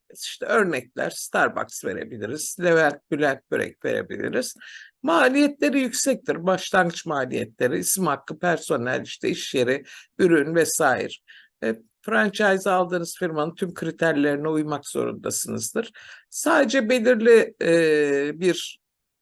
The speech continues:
e, lokasyonda bunu yapabilirsiniz.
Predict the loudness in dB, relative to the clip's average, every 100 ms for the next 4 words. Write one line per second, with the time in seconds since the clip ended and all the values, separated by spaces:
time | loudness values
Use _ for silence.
0 | _ _ _ _ _ -6 -2 0 0 2
1 | 0 2 -4 -2 -2 -2 0 0 -2 -12
2 | -10 -4 -4 -4 -6 -6 -8 -10 -6 -4
3 | -2 -4